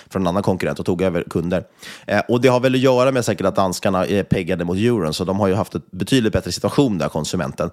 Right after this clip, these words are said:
Medan den svenska konsumenten är väldigt svag och norska kronan har ju också gått katastrofdåligt. I Sverige växer Linas matkasse ungefär fem procent. Till stor del, säger man, drivet av ett nytt partnerskap man har med Viktväktarna, där man levererar en viktväktarkasse.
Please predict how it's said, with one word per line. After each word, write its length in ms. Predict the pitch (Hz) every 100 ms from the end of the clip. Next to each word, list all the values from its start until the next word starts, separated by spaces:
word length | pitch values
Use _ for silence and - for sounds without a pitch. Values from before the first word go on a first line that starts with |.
| - -
Medan 180 | 101 95
den 80 | 95
svenska 300 | - 95 104
konsumenten 340 | 113 101 95
är 40 | 90
väldigt 120 | 87
svag 220 | - 82
och 80 | 92
norska 320 | 107 - -
kronan 240 | 117 104 90
har 100 | 95
ju 60 |
också 240 | 113 - 101
gått 160 | 71
katastrofdåligt. 600 | - 85 - 82 78 82 _ - - - - -
I 120 | 147
Sverige 380 | 151 151 180 202 - -
växer 360 | 143 - -
Linas 280 | 135 131 120
matkasse 440 | 127 - 113 - 120
ungefär 160 | 113
fem 220 | - 113
procent. 380 | 107 - 131 160 - -
Till 140 | 156
stor 320 | - 202 180
del, 160 | 135 117
säger 160 | 117 110
man, 120 | 113
drivet 340 | 135 117 110
av 140 | 107 113
ett 120 | -
nytt 140 | 104
partnerskap 680 | - 156 113 110 - 175 -
man 100 | 117
har 80 | 92
med 140 | 98
Viktväktarna, 640 | 131 - - 165 - 90
där 100 | 85
man 100 | 107
levererar 280 | 120 113 104
en 80 | 98
viktväktarkasse. 1120 | 139 - - 92 - - 101 - 156 - -